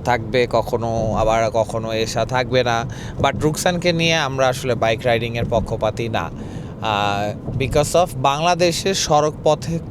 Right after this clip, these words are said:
পথকে যদি আমি পর্যালোচনা করি, সেই অনুযায়ী আমি আমার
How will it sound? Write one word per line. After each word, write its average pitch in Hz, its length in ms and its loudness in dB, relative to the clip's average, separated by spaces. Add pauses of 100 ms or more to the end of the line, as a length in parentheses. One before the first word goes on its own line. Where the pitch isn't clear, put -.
(260)
পথকে - 440 0
যদি 156 340 0
আমি 143 380 -2 (400)
পর্যালোচনা 156 640 2
করি, 147 280 -4 (340)
সেই 147 320 0
অনুযায়ী 143 480 0 (200)
আমি 139 400 -2 (440)
আমার 117 640 0